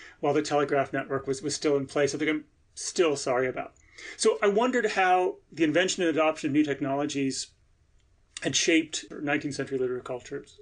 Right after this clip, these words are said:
more broadly, and how the literary and technological imaginations might align or, or misalign or speak to each other. And invention and technology,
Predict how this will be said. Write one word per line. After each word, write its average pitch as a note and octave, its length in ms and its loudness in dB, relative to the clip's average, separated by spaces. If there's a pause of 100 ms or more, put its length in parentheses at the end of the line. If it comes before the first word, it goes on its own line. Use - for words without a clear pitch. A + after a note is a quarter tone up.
more C3+ 140 -2
broadly, C3+ 540 -2 (560)
and F3+ 420 2
how F3 280 2
the D#3+ 120 -2
literary E3+ 400 4
and D#3 80 0
technological D3+ 560 0
imaginations C#3 720 -2
might C3+ 400 0
align D3+ 680 0
or, A#2+ 160 -10
or B2 160 -8
misalign C3+ 760 -2
or C#3+ 120 -6
speak - 320 -6
to C#3+ 160 -2
each B2+ 180 -8
other. - 260 -10 (420)
And E3+ 120 4
invention G#3 400 0
and F3+ 100 -2
technology, D#3 760 0